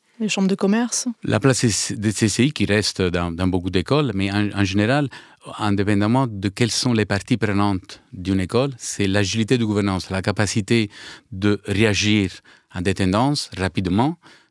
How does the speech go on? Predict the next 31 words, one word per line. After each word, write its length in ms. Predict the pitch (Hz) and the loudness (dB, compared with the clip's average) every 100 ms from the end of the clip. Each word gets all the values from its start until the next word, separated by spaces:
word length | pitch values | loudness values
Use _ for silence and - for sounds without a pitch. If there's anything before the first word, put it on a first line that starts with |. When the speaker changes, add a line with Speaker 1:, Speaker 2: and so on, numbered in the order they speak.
| - | -6
Speaker 2:
des 100 | 98 | -4
prises 300 | - 104 101 | -2 -2 0
de 100 | 95 | 0
décision 640 | 95 90 104 85 113 143 - - _ _ | 2 0 0 2 2 2 -4 -20 _ _
qui 80 | - | -8
sont 220 | 98 98 | -4 -2
faites, 340 | - 101 92 - | -2 -2 -4 -4
euh, 340 | 90 87 85 | -2 -2 -2
rapidement. 540 | 95 92 92 90 113 156 - - - - | -2 0 2 4 4 2 -6 -20 -18 -4
Euh, 100 | 101 | -2
souvent, 460 | 90 - 117 123 131 | 2 2 2 2 0
je 80 | - | -2
parle 160 | 95 | -2
de 80 | 92 | 0
l'essec 420 | 92 - 131 131 - - | 0 0 -2 -4 -4 -4
aussi, 400 | 87 - 107 98 | -4 -2 -2 0
pas 140 | 107 | 0
seulement 300 | - 101 101 | 0 2 2
dans 120 | 92 | 2
l'adaptation 720 | 92 95 98 98 - - 113 - _ | 0 0 -2 -2 -2 0 0 -4 _
à 100 | - | -10
ce 120 | 107 98 | -6 -4
qui 140 | 95 | -2
se 80 | 92 | -2
passe 360 | 95 90 - | -2 -2 -4
dans 140 | 92 87 | -4 -2
le, 180 | 90 87 | -2 -4
dans 100 | 92 | -4
le 100 | 85 | -2
contexte 360 | 85 85 95 - | -2 0 0 0
sociétal, 400 | 90 87 113 | -2 0 2